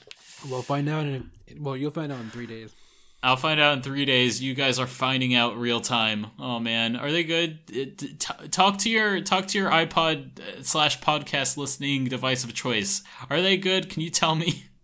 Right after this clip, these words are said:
Speaker 2: <laughs> Please tell me they're good. Tell me lies. Tell me sweet little lies. Something like that. All right. Moving on to the question segment. Uh, as always, if you guys want your questions featured on the show, please send them to K H U questions at gmail dot com.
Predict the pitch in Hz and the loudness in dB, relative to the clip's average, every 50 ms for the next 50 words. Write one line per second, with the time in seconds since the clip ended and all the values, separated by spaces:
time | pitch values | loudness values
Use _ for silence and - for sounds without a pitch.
0 | _ _ _ _ - - - - 262 240 214 - 240 226 196 196 - - 175 160 | _ _ _ _ -20 -20 -12 -8 -8 -8 -4 -2 -2 0 0 2 2 2 2 2
1 | - 123 120 120 107 - 135 127 123 120 123 - - 254 233 196 - - 214 202 | 2 -2 -4 -4 -6 -2 0 0 0 0 0 -4 -8 -10 -10 -4 2 4 6 6
2 | 196 196 202 196 196 196 190 185 185 196 214 208 208 202 202 196 196 196 - 190 | 8 8 8 8 8 8 8 8 8 6 6 4 2 2 2 2 2 2 2 2
3 | 180 170 147 139 139 - 185 175 160 143 139 151 156 156 170 175 165 131 123 120 | 2 2 0 0 0 0 0 -2 -2 -2 -2 -2 -2 -4 -6 -8 -8 -8 -10 -10
4 | 120 139 135 131 - - - - - _ _ - - _ _ _ - - 98 98 | -10 -12 -10 -6 -4 -4 -4 -4 -6 _ _ -20 -20 _ _ _ -6 -4 -4 -4
5 | 98 95 98 98 - - - - - - _ _ _ _ - - - - - - | -6 -8 -10 -10 -10 -10 -10 -10 -10 -14 _ _ _ _ -20 -18 -16 -16 -14 -14
6 | - - - - - - - - - - - - - - 160 160 147 131 120 110 | -12 -10 -10 -10 -8 -10 -10 -10 -12 -14 -14 -16 -2 4 8 8 10 10 8 8
7 | 107 117 - - - - _ _ - 214 226 220 214 208 202 202 196 196 196 196 | 6 4 2 -2 -10 -20 _ _ 2 2 4 6 8 8 10 10 10 12 10 10
8 | 202 196 196 226 202 202 196 196 180 147 135 - - 143 135 127 127 143 139 131 | 10 8 8 6 4 2 2 4 4 4 4 4 2 0 0 0 0 2 2 2
9 | 127 123 127 127 127 123 123 - - - - - - - 127 131 131 131 127 127 | 2 2 2 2 2 2 4 4 4 4 2 0 -2 -2 2 4 4 6 6 6
10 | 131 139 170 190 185 170 170 185 180 180 185 185 180 156 170 156 - 180 180 208 | 6 6 6 6 6 4 4 2 2 4 4 2 2 2 0 -2 -4 -2 0 2
11 | 190 180 - 180 175 165 185 202 202 190 196 147 135 131 - - 127 123 - 143 | 2 2 2 2 0 2 2 2 0 2 2 0 2 2 2 0 0 0 0 0
12 | 127 120 - 131 127 127 127 127 127 - 139 131 139 131 - 254 220 151 123 - | 0 0 0 0 0 0 2 2 2 2 2 2 0 0 0 0 2 2 4 4
13 | 139 123 120 113 110 - - - 123 113 113 107 - 123 120 120 - 120 113 - | 4 2 2 0 -2 -4 0 2 2 4 4 2 0 -2 -4 -2 -2 -2 0 0
14 | 139 127 123 127 - 170 - 113 117 120 110 107 107 104 104 104 101 101 98 101 | 0 -2 -2 2 2 2 2 2 0 0 0 2 4 4 4 4 6 4 4 4
15 | 101 - - 104 101 101 98 98 | 2 2 4 4 4 4 2 0